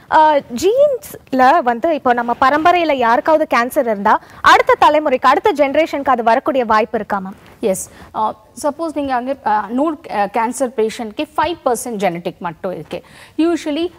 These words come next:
Speaker 2: breast cancer and ovarian cancer, மார்பு புற்றுநோய் and கர்ப்பப்பை புற்றுநோய், this runs in family. Women,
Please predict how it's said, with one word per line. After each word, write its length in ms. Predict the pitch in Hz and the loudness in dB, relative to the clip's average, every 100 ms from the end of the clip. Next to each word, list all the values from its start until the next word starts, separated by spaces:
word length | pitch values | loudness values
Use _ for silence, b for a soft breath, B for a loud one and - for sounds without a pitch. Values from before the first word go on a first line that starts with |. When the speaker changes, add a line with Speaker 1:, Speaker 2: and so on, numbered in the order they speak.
| - | -8
Speaker 2:
breast 360 | 185 247 - - | -4 -4 -4 -6
cancer 420 | 254 240 - 262 | -6 -6 -6 -4
and 140 | 226 | -4
ovarian 400 | 190 202 202 196 185 | -4 -2 -2 -2 -4
cancer, 300 | 180 175 170 | -6 -6 -6
மார்பு 340 | 185 240 269 | -2 -2 -4
புற்றுநோய் 600 | 247 202 - 226 220 226 - | -4 -6 -6 -10 -8 -10 -10
and 220 | 185 175 | -10 -6
கர்ப்பப்பை 380 | 202 240 - 170 165 | -6 -6 -6 -8 -8
புற்றுநோய், 460 | 170 - 170 156 - - - - | -12 -12 -12 -12 -14 -14 -12 -8
this 260 | 269 269 226 | -6 -6 -6
runs 320 | 208 220 196 | -6 -6 -6
in 160 | 240 233 | -6 -4
family. 400 | 185 175 175 190 | -4 -4 -6 -4
Women, 280 | 208 170 | -4 -6